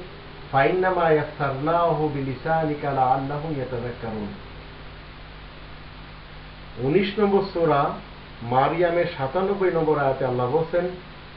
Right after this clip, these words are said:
"ফাইন্নামা ইয়াসসারনাহু বিলিসানিকা লিতুবাশশিরা বিহিল মুত্তাকিন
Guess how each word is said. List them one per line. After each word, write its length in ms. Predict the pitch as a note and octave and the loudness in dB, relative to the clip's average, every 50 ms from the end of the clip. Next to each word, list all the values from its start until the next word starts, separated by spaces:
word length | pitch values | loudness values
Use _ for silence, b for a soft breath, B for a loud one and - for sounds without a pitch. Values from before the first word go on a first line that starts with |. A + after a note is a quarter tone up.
| - - - - - - - - - - | -16 -16 -16 -16 -16 -16 -16 -16 -10 -2
"ফাইন্নামা 560 | C3 B2 C#3 E3+ G3 F#3+ F#3+ F#3 F3 E3+ D#3+ D#3 | 2 2 4 4 4 4 4 4 6 6 6 8
ইয়াসসারনাহু 1040 | D3+ D3 C#3+ - - - D3 C3+ C3 C3 C#3 D#3 F3 F3+ F3 F3 E3 D3+ D#3 D#3 | 6 6 4 0 -2 -2 0 0 0 2 2 4 4 6 6 4 4 4 2 0
বিলিসানিকা 840 | C#3+ C#3+ C3+ C3 C3 B2 - - F3 F3 E3+ D#3 D3+ D3 - - D3 C3+ | 0 0 -2 -2 -4 -6 -2 0 0 2 2 2 2 0 0 0 -2 -2
লিতুবাশশিরা 800 | B2+ B2+ B2+ - C#3 C3+ D#3 F3+ F#3+ F3+ - - E3+ D#3+ D3+ | -2 -2 -4 -2 -2 0 0 0 0 -2 -4 -6 -4 -2 -2
বিহিল 320 | D3 C3+ C3+ C#3 C3+ C3+ C3 | -2 -2 -2 -2 -2 -2 -2
মুত্তাকিন 720 | B2+ B2 - - - B2+ A#2 - - D3+ D#3+ E3 F3 F3 | -2 -4 -6 -6 -6 -6 -6 -4 -4 -2 0 0 0 0